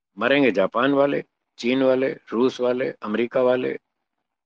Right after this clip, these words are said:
इंडोनेशिया वाले, वहाँ भूकंप आते हैं, वो लोग भूकंप में मरेंगे दब के, हम थोड़ी मरेंगे।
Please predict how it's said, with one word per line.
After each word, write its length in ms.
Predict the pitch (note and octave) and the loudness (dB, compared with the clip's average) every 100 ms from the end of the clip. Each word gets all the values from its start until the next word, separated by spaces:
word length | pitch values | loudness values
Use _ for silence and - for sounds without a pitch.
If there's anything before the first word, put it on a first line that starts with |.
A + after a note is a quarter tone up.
| - | -6
इंडोनेशिया 560 | A2 A#2+ A#2+ A#2 C3+ | 0 2 4 2 2
वाले, 260 | B2 B2 B2+ | 4 2 2
वहाँ 260 | A#2+ G#2 B2 | 2 0 0
भूकंप 440 | A2 - A#2 A#2+ | -2 -2 -4 -2
आते 240 | A2 - | -4 -4
हैं, 80 | C#3+ | -6
वो 180 | C3+ A#2+ | 0 2
लोग 300 | A#2+ B2+ B2 _ | 2 0 -2 _
भूकंप 380 | G2 G2 A#2+ B2 | -12 -6 -4 0
में 180 | B2+ D#3 _ _ _ _ _ _ _ _ - | 0 -2 _ _ _ _ _ _ _ _ -12
मरेंगे 460 | G2+ A#2 C#3+ D3+ D3 | -2 0 2 2 4
दब 260 | C3 B2+ | 2 2
के, 120 | C#3+ | 0
हम 160 | A#2 B2+ | 0 0
थोड़ी 220 | A#2+ C#3 | 0 0
मरेंगे। 420 | B2+ F#2+ D#2+ - | 0 -2 -4 -12